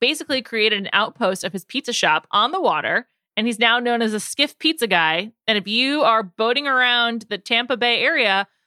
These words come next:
you can just get a pizza while you're on your boat and he'll bring it over to you. It's kind of like Ozark, but pizza instead of drugs,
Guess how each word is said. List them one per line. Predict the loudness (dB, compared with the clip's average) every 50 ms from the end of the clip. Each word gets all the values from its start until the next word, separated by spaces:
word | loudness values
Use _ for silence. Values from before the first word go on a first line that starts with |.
| _ _
you | -12 -8 -6
can | -6 -6 -4
just | -6 -6 -8 -10 -2
get | 2 2 4 4
a | 2
pizza | 0 -2 -4 -4 -2 0 0 0 0
while | 0 0 0 2 2 2
you're | 0 0 -2 -2 -2 -4 -2 0
on | 0 0 0
your | -2 -2
boat | 0 2 2 2 2 2 0 -2
and | 0 0
he'll | 0
bring | 0 0 -2 0
it | 2 0
over | 0 0 0 -2
to | -2 -2
you. | -2 -2 0 -2
It's | -4 -8
kind | 0 2 2 2 2
of | 2 0
like | 2 0 0 0 -2 _ _ _ _ _ _ _ _ 0
Ozark, | 2 2 2 2 2 2 2 2 2 0 -2 -2 _
but | -4 -4 -4
pizza | -4 -4 -4 -2 0 0 0 2 2 2 0
instead | -2 -2 -2 -2 -2
of | -2 -2
drugs, | 0 0 2 4 4 2 2 0 -2 -6 -10